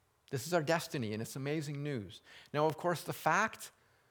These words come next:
that Satan has been defeated is not good news if we've aligned ourselves with Satan.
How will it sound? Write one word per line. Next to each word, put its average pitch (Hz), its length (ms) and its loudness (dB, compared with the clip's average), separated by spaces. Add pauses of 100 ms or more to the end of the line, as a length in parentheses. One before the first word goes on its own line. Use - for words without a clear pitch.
(480)
that 147 160 2
Satan 190 640 4
has 156 240 0
been 135 500 2
defeated 127 560 -2
is 131 140 -2
not 196 260 6
good 202 160 4
news 165 380 2 (180)
if 196 240 4
we've 190 160 4
aligned 160 460 6
ourselves 131 580 0
with 120 80 -8
Satan. 170 540 -4